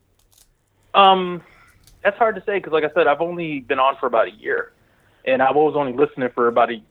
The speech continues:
a year before that, so about two years. But it's still, it's a, a couple people come on, but they're not permanent. It's like some of the permanents, like Guru's been there since day one.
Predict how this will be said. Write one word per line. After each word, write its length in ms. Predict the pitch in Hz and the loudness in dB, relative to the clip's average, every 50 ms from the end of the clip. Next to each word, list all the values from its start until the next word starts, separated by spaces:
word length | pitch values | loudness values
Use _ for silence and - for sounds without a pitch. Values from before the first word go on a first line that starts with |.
| _ - | _ -12
a 80 | 117 123 | -10 -8
year 220 | 117 123 127 123 | -6 -4 -4 -4
before 340 | 113 113 - 127 127 123 117 | -6 -6 -2 0 2 2 2
that, 200 | 107 90 - - | 0 -4 -6 -4
so 100 | - 127 | -2 0
about 240 | 127 127 117 - - | 0 0 0 0 0
two 80 | 151 | 0
years. 260 | 143 139 147 147 139 | 0 2 2 2 2
But 200 | 131 143 139 139 | 2 2 2 2
it's 140 | 147 156 - - - | 0 -2 -6 -8 -4
still, 220 | - 233 233 233 - | 0 2 2 2 0
it's 240 | 262 - - - | -2 -6 -6 -4
a, 340 | - 185 165 160 156 143 143 - _ _ _ _ _ _ _ _ _ _ _ _ _ _ _ - | -2 0 0 0 0 -2 -4 -8 _ _ _ _ _ _ _ _ _ _ _ _ _ _ _ -4
a 80 | 170 | -2
couple 260 | 165 - 233 269 285 | 0 2 0 0 0
people 220 | - 240 226 208 196 | -2 -6 -8 -10 -10
come 180 | - 190 175 | -8 -4 -2
on, 120 | 170 175 170 | 0 0 0
but 80 | 160 | -2
they're 120 | - 151 160 | -4 -4 -2
not 160 | 165 - - | -4 -4 -2
permanent. 320 | - 135 131 127 127 120 | -4 -6 -6 -6 -8 -12
It's 100 | 117 - | -8 -4
like 160 | - 127 120 - | -4 -4 0 0
some 140 | 156 147 | 0 0
of 40 | 135 | 0
the 60 | 127 | 0
permanents, 280 | - - 123 120 113 110 | -2 -2 -2 -2 0 0
like 120 | 117 113 | 0 0
Guru's 380 | 110 120 117 113 113 117 113 - | 0 0 0 0 0 -2 -2 -2
been 160 | 113 107 104 | -2 -2 0
there 200 | 104 101 101 101 - | 0 0 0 -2 -4
since 140 | - 117 101 | -8 -8 -6
day 160 | - 92 95 | -4 -2 -2
one. 320 | 95 85 98 95 90 - | -2 -2 -2 -2 -2 -4